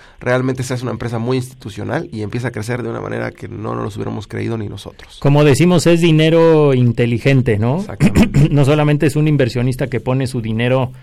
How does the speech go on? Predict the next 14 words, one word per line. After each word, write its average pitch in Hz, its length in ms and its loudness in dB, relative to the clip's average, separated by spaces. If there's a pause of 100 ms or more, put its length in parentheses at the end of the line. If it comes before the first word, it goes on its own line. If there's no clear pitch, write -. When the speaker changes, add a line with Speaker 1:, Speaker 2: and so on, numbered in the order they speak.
(360)
Speaker 2:
y 127 120 0
hasta 123 260 0
ahí, 151 440 0
sino 117 260 -4
que 120 80 -6
ustedes 139 380 0
saben, 135 500 -2 (540)
eh, 117 200 -6
aprovechar 123 680 0
a 170 100 -2
través 127 240 0
del 139 140 0
gobierno 127 360 0
corporativo 131 920 -2